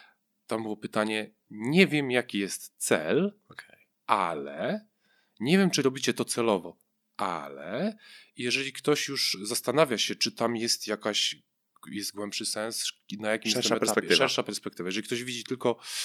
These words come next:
Speaker 1: ruch, ćwiczenie i to,
Speaker 2: Mhm.
Speaker 1: co jest na Instagramie i, i to ocenia i od razu ocenia to negatywnie, no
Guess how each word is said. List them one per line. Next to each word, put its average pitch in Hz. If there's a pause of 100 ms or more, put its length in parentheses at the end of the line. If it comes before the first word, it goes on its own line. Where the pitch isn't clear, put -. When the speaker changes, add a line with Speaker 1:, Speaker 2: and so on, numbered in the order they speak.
(540)
Speaker 1:
ruch, 110
ćwiczenie 107
i 95
to, 117
Speaker 2:
Mhm. 120
Speaker 1:
co 107
jest 101
na 110
Instagramie 101 (800)
i, 110
i 107
to 139
ocenia 131 (140)
i 104
od 110
razu 113
ocenia 110
to 104
negatywnie, 113 (120)
no 160